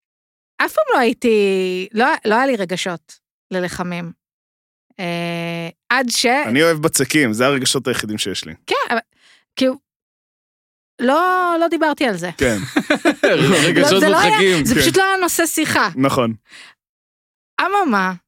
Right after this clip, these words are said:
Speaker 3: אממה.
Speaker 1: וואלה, הרבה זמן פנוי וזה, אור ואני נכנסנו ל-, לחמים, ופתאום, כאילו, זה היכה בנו. שכאילו יש המון פרסטיג' לדבר הזה, אנשים כל הזמן מדברים לחמים, לחמים, לחמים,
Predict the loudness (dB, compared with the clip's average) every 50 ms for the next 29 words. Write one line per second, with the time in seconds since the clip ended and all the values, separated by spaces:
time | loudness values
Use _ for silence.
0 | _ -2 0 0 2 2 2 2 0 0 0 0 0 0 0 0 -2 -2 -2 0
1 | 0 0 0 0 -2 -2 -2 -2 -2 -2 -2 -2 -2 0 0 0 0 0 0 0
2 | -2 -2 -4 -6 -10 -10 -8 -6 -4 -4 -4 -4 -4 -6 -6 -6 -6 -6 -6 -8
3 | -10 -10 -12 -12 -12 -12 -14 -14 -16 -16 -14 -12 -10 -8 -8 -8 -8 -10 -12 -14
4 | -14 -16 -16 -16 -14 -14 -14 -14 -16 -12 -8 -6 -6 -6 -8 -14 _ _ -8 -6
5 | -4 -4 -4 -6 -8 -8 -10 -14 -8 -4 -2 -2 0 0 -2 -2 -2 -4 -8 -14
6 | _ _ _ _ _ _ _ _ _ _ _ _ _ -12 -10 -6 -4 -2 0 0
7 | 0 0 0 0 0 0 0 -2 -4 -6 -8 -8 -8 -4 -4 -2 -2 -2 -2 -4
8 | -4 -6 -8 -6 -6 -6 -6 -6 -6 -4 -4 -4 -6 -8 -10 -12 -12 -14 -14 -14
9 | -16 -12 -8 -8 -8 -8 -8 -10 -10 -8 -6 -6 -6 -6 -6 -8 -8 -8 -8 -8
10 | -10 -10 -10 -10 -8 -8